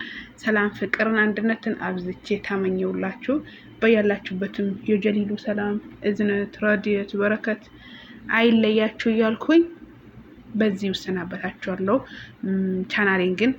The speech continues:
ሼር አድርጉልኝ፣ ሰብስክራይብ አድርጉልኝ። እ፣ በቃ፣ እኔ ብዙ ነገር የመስራት እቅድ፣ አላማ፣ ህልም አለኝ። ያንን ደግሞ እንድሰራ፣ እንዳደርግ ከአላህ በታች ደግሞ እናንተ በርቺ፣ ጠንክሪ እያላችሁ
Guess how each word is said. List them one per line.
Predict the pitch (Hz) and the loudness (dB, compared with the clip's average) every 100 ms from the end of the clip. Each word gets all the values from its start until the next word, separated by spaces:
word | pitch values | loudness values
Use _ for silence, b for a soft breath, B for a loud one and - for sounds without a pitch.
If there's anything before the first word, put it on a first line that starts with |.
| - | -4
ሼር | - 180 | -6 -4
አድርጉልኝ፣ | 175 180 - 180 190 185 | -2 -6 -6 -4 -2 -2
ሰብስክራይብ | - 185 - 185 185 | -4 -6 -4 -4 -4
አድርጉልኝ። | 185 180 185 - 185 185 185 190 B B B B | -4 -4 -6 -4 -2 0 0 -2 B B B B
እ፣ | 180 185 190 190 190 | 0 2 4 2 2
በቃ፣ | 220 247 - - - - - - - - | 4 4 2 -2 -8 -20 -20 -20 -18 -8
እኔ | 196 208 196 | 0 2 2
ብዙ | 185 208 220 | 0 2 4
ነገር | 208 190 185 | 4 2 0
የመስራት | 185 190 185 - - - - - | 0 -2 -4 -6 -16 -20 -20 -6
እቅድ፣ | 190 185 - 190 190 | -6 -4 -4 -4 -2
አላማ፣ | 190 190 190 190 | 0 0 -2 -4
ህልም | 196 190 185 | -4 -2 -2
አለኝ። | 185 190 302 - B B B - - | -2 2 2 2 B B B -20 -8
ያንን | 202 214 220 | 0 2 4
ደግሞ | 202 202 208 202 185 | 4 2 2 2 0
እንድሰራ፣ | 202 196 190 - 202 185 185 | 0 0 -4 -6 -2 0 2
እንዳደርግ | 190 190 190 190 185 | 0 0 0 0 -2
ከአላህ | 180 185 190 208 226 | -2 0 0 0 0
በታች | 208 208 196 | 0 -4 -6
ደግሞ | 185 196 196 | -4 -2 -2
እናንተ | 190 190 190 208 | -2 -2 -2 -2
በርቺ፣ | 190 185 180 - | -2 -2 -4 -6
ጠንክሪ | - 175 190 196 | -4 -4 -2 -2
እያላችሁ | 190 190 190 190 - | -2 -2 -4 -4 -2